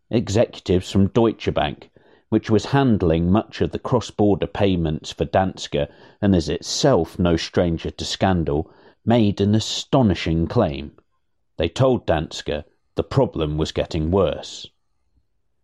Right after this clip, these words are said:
Despite a reduction in payments from Estonia in the previous two years, there'd been an increase in the proportion of suspect cases the German lender was having to investigate from the small branch.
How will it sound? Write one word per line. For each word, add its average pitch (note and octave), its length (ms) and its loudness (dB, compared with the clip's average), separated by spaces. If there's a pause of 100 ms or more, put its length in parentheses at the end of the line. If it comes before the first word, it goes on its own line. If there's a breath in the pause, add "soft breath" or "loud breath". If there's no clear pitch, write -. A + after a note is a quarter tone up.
(180)
Despite C#3+ 500 0
a C3 60 4
reduction E2+ 680 0
in E2+ 160 2
payments F#2+ 520 0
from F#2 200 0
Estonia E2 680 0
in E2+ 120 2
the F#2 80 0
previous F#2 600 0
two E2 280 0
years, C#2+ 480 -2 (440 soft breath)
there'd - 200 0
been A2+ 200 4
an G#2+ 220 4
increase G#2+ 760 2
in E2+ 120 2
the E2+ 80 2
proportion F2+ 640 -2
of D2+ 100 -2
suspect - 680 -4
cases A2 600 -2
the F2 120 0
German F#2 460 2
lender F#2 420 0
was D2+ 140 -6
having F2 360 -2
to E2+ 140 -6
investigate D#2 840 -4
from E2+ 180 -6
the D#2+ 120 -4
small D#2 380 -2
branch. F2 840 -4